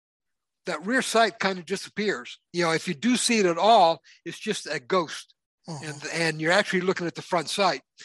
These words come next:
Speaker 1: So the original ones, we had, uh, the Williams peep sight, and you would take the peep out. You'd
Speaker 2: Mm-hmm.
Speaker 1: unscrew it, and that left a large hole. And that's what we used for the original,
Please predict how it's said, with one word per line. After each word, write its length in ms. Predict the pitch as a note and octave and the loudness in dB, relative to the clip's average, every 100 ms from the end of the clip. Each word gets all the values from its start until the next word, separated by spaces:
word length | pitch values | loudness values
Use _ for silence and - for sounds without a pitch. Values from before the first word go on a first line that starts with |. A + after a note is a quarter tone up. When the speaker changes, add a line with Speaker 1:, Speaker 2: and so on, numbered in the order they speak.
| - - - - | -20 -20 -20 -10
Speaker 1:
So 160 | - | -6
the 140 | E3 F3 | 0 2
original 480 | E3+ D4 C4+ F#3+ E3+ | 4 2 4 2 2
ones, 540 | E3 E3 F3 - - _ | 0 -2 -6 -14 -18 _
we 140 | E3 E3+ | -4 2
had, 340 | F#3 E3+ C3 | 2 2 0
uh, 220 | E3+ D3+ C#3 - | 0 0 -4 -12
the 80 | |
Williams 400 | D3 G#3 A#3 F3+ - | -4 0 0 -4 -6
peep 240 | A3+ A#3 | -6 -6
sight, 360 | - F3+ D#3 E3 _ _ _ _ - - - _ - | -4 0 2 0 _ _ _ _ -20 -20 -20 _ -4
and 440 | D#3+ F3 E3+ D3+ A#2 | 0 2 2 -2 -12
you 120 | E3 E3+ | -6 -4
would 120 | - | 2
take 260 | G#3 G#3 | 2 2
the 80 | - | -4
peep 280 | - B3+ - | 0 2 2
out. 320 | B2+ - - - _ _ _ | 0 -2 -10 -20 _ _ _
You'd 140 | E3 D#3+ | -6 -4
Speaker 2:
Mm-hmm. 200 | E3 G#3 | 2 2
Speaker 1:
unscrew 420 | G#3 C#3+ B3+ C4 | 2 0 4 4
it, 120 | F3 - _ _ | 2 -2 _ _
and 120 | D#3 F3 | -6 -2
that 200 | F3+ D#3 | 0 0
left 400 | G3+ G#3 - D#3 | 2 2 0 -8
a 160 | D#3 | -6
large 300 | F3+ F#3 E3 | -4 -4 -4
hole. 480 | - A#3 F#3 D3 E3 _ _ _ _ _ | -2 0 0 -2 -10 _ _ _ _ _
And 260 | D3 D#3+ D3+ | -2 -2 0
that's 220 | F#3+ - | -2 0
what 140 | G3 | 0
we 120 | D#3 D#3 | 0 -6
used 360 | D3 G#3 F#3+ | -4 -4 -4
for 140 | - D#3 | -6 -2
the 140 | D#3 | -2
original, 600 | D3 E3+ G#3 F3 D#3+ C#3+ | 0 0 0 0 -4 -4